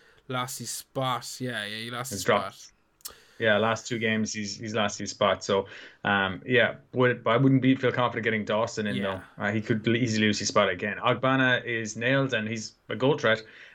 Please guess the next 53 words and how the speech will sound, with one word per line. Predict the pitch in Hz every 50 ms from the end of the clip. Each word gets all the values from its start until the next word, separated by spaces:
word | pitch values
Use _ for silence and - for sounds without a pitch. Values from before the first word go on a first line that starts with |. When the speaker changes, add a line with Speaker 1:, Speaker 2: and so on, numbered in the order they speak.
| - -
Speaker 2:
Um, | 113 113 113 110 110 107 -
I | 135
can't | - 220 285
believe | - 277 247 208 165
we | 160 143
started | - - 151 151 156 151 147 - 135 135
talking | - 139 131 131 - 135 113
about | 113 113 110 -
double | 139 139 143 139
game | 135 135 131 127
week | 117 107
nineteen | 117 117 117 113 110 - 117 117 110 107 95
without, | 98 104 110 117 113 110 107 - -
like, | 113 110 104 104
we | 120
Speaker 1:
Yeah, |
Speaker 2:
started | 170 220 156 151 143
talking | 139 139 135
Speaker 1:
why | 240 277
Speaker 2:
about | 302
Speaker 1:
the | 339 -
fuck | - 277 269
Speaker 2:
West | - -
Ham. | 202 214
Speaker 1:
not? | 220 165 131 - - - _ _ _ _ _ _ _ _ _ _ _ _ _ _ _
Speaker 2:
They | - 147 170 180
are | 170
not | 165 175 175 -
the | 165 143
team | - 156 151 147 143
we | 135 135 135 127
should, | 127 - 131 - _ _ _ _ _ _ _ _ _ -
because | 185 175 202 208 196 180 196
they're | 208 208 190
the | 175 202 196
one | 202 208 208 202
team. | - - 208 208 202 190 - -
Uh, | 151 143 147
yes, | 170 180 170 - - -
they | - 131
pro-, | - 196 190
actually | 202 - - 139
probably | 139 - 170 175 139 139
Speaker 1:
Yeah. | 135
Speaker 2:
have | 135 135 139 139 120
the | 113 107
best | - 123 120 120 - - -
fixtures | - 120 131 - - 156 160 165 160 123
with | 107 -
Burnley | 123 117 117 113 110
and | 107
West | 107 107 107 - - -
Brom, | 117 117 127 147 143